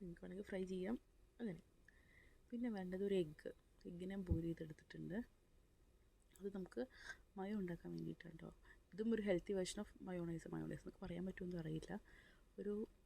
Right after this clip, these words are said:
ഏഹ്, ബോയിൽ ചെയ്ത് വെച്ചിട്ടുണ്ട്. അതിലേക്ക് two, three, ഏഹ്, വെളുത്തുള്ളി ആഡ് ചെയ്യേണ്ടത്. പിന്നെ ഒരു മറ്റേ നാരങ്ങയുടെ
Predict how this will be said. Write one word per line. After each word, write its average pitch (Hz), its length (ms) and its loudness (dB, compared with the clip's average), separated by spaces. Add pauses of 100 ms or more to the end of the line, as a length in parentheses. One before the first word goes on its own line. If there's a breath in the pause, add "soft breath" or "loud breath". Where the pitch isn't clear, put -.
ഏഹ്, 180 440 -2 (580)
ബോയിൽ 190 260 0
ചെയ്ത് 170 260 6
വെച്ചിട്ടുണ്ട്. 165 380 -2
അതിലേക്ക് 160 280 -4
two, 180 260 -4
three, 196 160 -6 (840)
ഏഹ്, 170 340 -6
വെളുത്തുള്ളി 160 460 0 (260)
ആഡ് 165 140 -6
ചെയ്യേണ്ടത്. 160 380 -4 (640 loud breath)
പിന്നെ 208 160 -6
ഒരു 208 300 0 (360)
മറ്റേ 180 300 -8
നാരങ്ങയുടെ 180 480 0